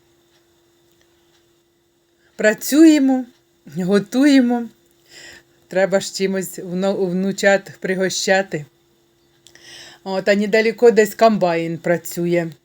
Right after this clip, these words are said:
косе зерно. У нас тут є люди, що позасівали городи, та й не садять ні хрена. В общем, от такі справи. Ну, добре. Бо у нас тут у всіх городи дуже великі.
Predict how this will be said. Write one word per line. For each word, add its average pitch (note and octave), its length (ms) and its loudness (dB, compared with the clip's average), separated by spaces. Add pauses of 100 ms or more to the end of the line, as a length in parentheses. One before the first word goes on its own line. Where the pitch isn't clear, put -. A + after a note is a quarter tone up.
(160)
косе F3+ 380 -4
зерно. E3 520 -4 (100)
У G3 40 -14
нас F3+ 220 -6
тут G3 240 -8
є F#3+ 160 2
люди, F#3 360 -2 (340)
що A#3+ 160 -2
позасівали C#4 760 2
городи, B3 520 2
та A3 180 2
й B3 120 2
не A3 160 -4
садять D#3+ 480 -6
ні D#3 100 -8
хрена. D3+ 460 -8 (1000)
В F#3 100 -12
общем, F#3 340 -6
от G3+ 180 -6
такі A3 320 -2
справи. D#3 580 -6
Ну, A#3 240 -8
добре. G3+ 400 -2 (840)
Бо G#3 160 0
у A3+ 40 2
нас A#3+ 220 0
тут A3 220 -10
у A3 40 -6
всіх B3+ 400 -2
городи G#3 500 0
дуже G3+ 400 0
великі. D#3+ 680 -2